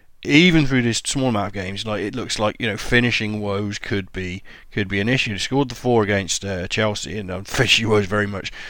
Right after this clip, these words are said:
not on display there. But then since then, they, they've struggled to kind of, like,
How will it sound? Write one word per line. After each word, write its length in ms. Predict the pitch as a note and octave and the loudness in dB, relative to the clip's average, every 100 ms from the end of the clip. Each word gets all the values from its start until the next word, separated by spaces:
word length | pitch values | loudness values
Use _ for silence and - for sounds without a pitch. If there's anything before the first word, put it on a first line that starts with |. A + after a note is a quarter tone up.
| - - | -14 -4
not 420 | G2+ C3 C3+ - | 4 6 6 0
on 160 | A2+ G#2 | -4 -6
display 500 | F2+ - F#2+ F#2+ F#2+ | -6 -4 -4 -4 -6
there. 220 | G2 F#2+ | -6 -4
But 160 | F#2+ G2+ | -4 -2
then 140 | A#2+ | 0
since 280 | - D#3+ C#3+ | 4 4 4
then, 200 | A2+ G2 | 0 2
they, 160 | G#2 G#2+ | 2 2
they've 280 | A2 A2 | 0 0
struggled 500 | - - A#2+ B2 A#2+ | 0 0 4 2 2
to 80 | - | -4
kind 180 | - G#2 | -2 -2
of, 100 | G#2 | 0
like, 160 | G#2 | -2